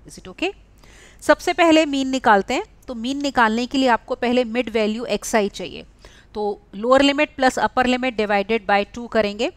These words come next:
तो it will be twenty by two, that is ten। Similarly, this would be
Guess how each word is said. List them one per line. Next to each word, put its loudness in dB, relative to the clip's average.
तो -6
it -8
will -6
be -6
twenty -6
by 4
two, -14
that -2
is -14
ten। 0
Similarly, -4
this -10
would -18
be -12